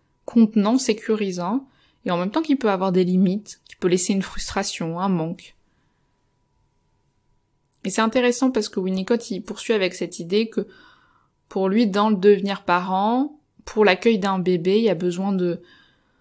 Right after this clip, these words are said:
de trois structures, on va dire. Il y a le holding, le handling et l'object presenting. Donc le holding, c'est ce qui porte, c'est le portage. Quand on parle de portage, c'est au sens physique,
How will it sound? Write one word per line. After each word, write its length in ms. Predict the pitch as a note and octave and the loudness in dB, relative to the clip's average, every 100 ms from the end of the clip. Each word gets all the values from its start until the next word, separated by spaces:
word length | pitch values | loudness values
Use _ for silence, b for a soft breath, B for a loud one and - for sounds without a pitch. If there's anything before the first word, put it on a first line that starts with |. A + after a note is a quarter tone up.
| b _ _ - | b _ _ -6
de 100 | F#3 | -6
trois 260 | - G#3 | 0 0
structures, 800 | G#3 - G#3+ - - G3+ A#3 A#3 - | 0 -2 -6 -6 -6 0 2 2 -4
on 80 | F3 | -6
va 140 | D#3 | -4
dire. 380 | D#3 E3+ E3+ G#3 | -6 -6 -4 -4
Il 80 | G#3 | -2
y 60 | D#3+ | 2
a 40 | |
le 120 | E3+ | 6
holding, 760 | F#3+ G3 E3 F#3 A3+ A3+ F3+ - _ _ _ _ _ _ - | 6 6 2 2 4 4 0 -6 _ _ _ _ _ _ 2
le 280 | G3 A3 | 4 6
handling 600 | G#3+ F#3 F3+ G#3+ A#3 F3 G#3+ _ _ _ _ | 4 2 2 2 2 0 -6 _ _ _ _
et 80 | F3+ | 2
l'object 640 | G3 F#3+ G3 G#3 - - - _ | 2 2 2 2 0 -20 -20 _
presenting. 720 | - F#3 F3 D#3+ - D3 A2 - _ _ _ _ _ _ _ _ _ _ _ _ _ _ _ - | -6 -4 -4 -6 -8 -8 -8 -14 _ _ _ _ _ _ _ _ _ _ _ _ _ _ _ -6
Donc 200 | F3+ - | -4 4
le 60 | A#3 | 6
holding, 680 | A3 F3 G3+ A#3 C4+ A3+ F3 | 6 4 0 4 6 4 2
c'est 160 | F#3 | -2
ce 100 | F#3 | -4
qui 120 | - | -4
porte, 460 | F#3 - E3+ - - | -4 -2 -2 -4 -18
c'est 160 | - F3+ | -6 -4
le 80 | F3+ | -2
portage. 720 | F#3 - - A#2+ - - - _ _ _ _ _ _ _ _ _ _ - _ - | -2 -2 -4 -6 -6 -12 -20 _ _ _ _ _ _ _ _ _ _ -20 _ -10
Quand 180 | D#3 | -6
on 80 | E3 | -4
parle 180 | F3 F#3 | 0 0
de 100 | D#3 | -2
portage, 640 | D#3+ F#3 - G#3 A3+ A#3 E3+ | -2 -4 -2 0 2 2 0
c'est 180 | - | -2
au 100 | E3 | -4
sens 380 | E3 F#3+ F3+ - | -4 -4 -6 -8
physique, 760 | C#3+ - G#3 G3+ F#3 C4+ D#4 C4 | -10 -6 -2 -2 2 0 0 -8